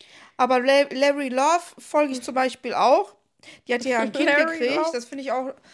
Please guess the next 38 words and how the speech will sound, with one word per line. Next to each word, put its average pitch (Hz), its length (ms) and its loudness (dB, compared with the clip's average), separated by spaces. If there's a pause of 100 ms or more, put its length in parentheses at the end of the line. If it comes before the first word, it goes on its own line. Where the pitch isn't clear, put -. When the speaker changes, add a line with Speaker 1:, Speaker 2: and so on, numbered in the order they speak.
(220)
Speaker 1:
aber 240 180 -8
die 226 160 -14
hat 262 120 -18
das - 100 -20
auch 165 140 -14
so - 140 -20
richtig 254 400 -20
schön, 277 460 -18
ey. 254 640 -16 (640)
Speaker 2:
Ja, 208 180 -10
die 233 120 -6
haben 254 120 -4
aber 202 180 -2
dann 190 160 -6
auch 202 120 -8
riesen 226 300 -10
Häuser 240 300 -4
und 226 80 -6
meistens 226 360 -10
so 226 60 -6
einen 220 100 -6
Interior-Designer, 190 1160 -6
der 196 100 -8
das 208 160 -6
dann 196 160 -6
auch 190 160 -6
alles 202 240 -8
schön 208 400 -6 (720)
Speaker 1:
Ich 233 160 -10
weiß 247 240 -4
nicht, 240 220 -10
das, 220 200 -8
die 226 120 -6
hat 226 140 -10
ein 226 60 -8
mega 190 240 -4
schönes 185 440 -10
Haus. 180 400 -6